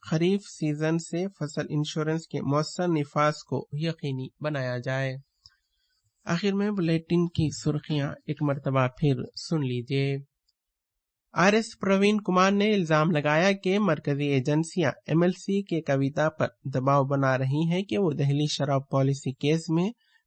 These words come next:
मखसूस सियासी लीडरों के नाम जाहिर करें। आंध्र प्रदेश में इंतखाबात के बाद हुए तशद्दुद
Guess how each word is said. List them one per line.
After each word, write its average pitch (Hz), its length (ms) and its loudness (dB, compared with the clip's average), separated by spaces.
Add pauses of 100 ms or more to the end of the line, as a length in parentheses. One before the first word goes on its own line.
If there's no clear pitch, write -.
मखसूस 214 520 0
सियासी 156 360 2
लीडरों 151 420 0
के 139 160 -4
नाम 131 360 -2
जाहिर 135 420 0 (100)
करें। 135 420 0 (1120)
आंध्र 196 220 6
प्रदेश 226 420 4
में 233 160 4
इंतखाबात 196 640 4
के 180 160 2
बाद 165 340 4
हुए 165 180 2
तशद्दुद 156 480 -2